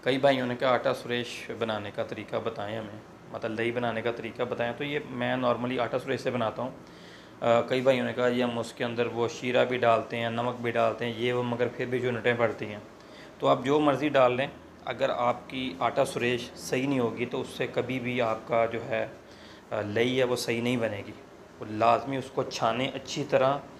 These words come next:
मलमल के कपड़े से, एक किलो की आधा किलो रह जाए।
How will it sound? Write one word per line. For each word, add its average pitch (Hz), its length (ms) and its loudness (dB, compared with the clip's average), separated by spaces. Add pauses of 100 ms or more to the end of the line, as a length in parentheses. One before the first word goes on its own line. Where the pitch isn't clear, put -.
(320)
मलमल 123 380 4
के 127 140 0
कपड़े 113 320 -2
से, 107 180 -10 (280)
एक 135 200 -2
किलो 135 240 2
की 139 320 -8 (640)
आधा 139 180 8
किलो 127 220 2
रह 110 140 0
जाए। 107 160 -6